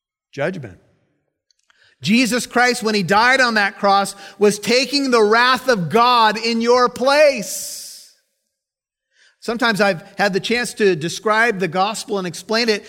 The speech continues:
and there have been people who have been around religious things for quite some time, and they say, "I've never heard it put that way, that Jesus was taking the wrath of God,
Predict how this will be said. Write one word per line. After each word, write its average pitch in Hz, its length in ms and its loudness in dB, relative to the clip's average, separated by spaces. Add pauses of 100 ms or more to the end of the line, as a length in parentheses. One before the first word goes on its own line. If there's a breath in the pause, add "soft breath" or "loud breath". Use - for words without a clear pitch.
(160 loud breath)
and 190 160 0
there 196 80 2
have 185 80 0
been 190 160 -2
people 233 460 0
who 190 260 2
have 175 240 -4
been 202 340 -2 (120)
around 190 720 0
religious 185 420 -2
things 220 300 -4
for 185 100 -8
quite 202 240 -2
some 190 140 -8
time, 202 320 -2 (180 loud breath)
and 180 120 -6
they 196 100 2
say, 214 180 -2
"I've 180 260 -2
never 240 380 2
heard 240 280 0
it 240 120 -4
put 233 220 -4
that 214 180 -2
way, 214 180 2
that 185 120 -2
Jesus 214 500 -4 (220 loud breath)
was 190 160 -2
taking 254 480 -4
the 196 100 0
wrath 220 340 0
of 185 160 -6
God, 214 440 2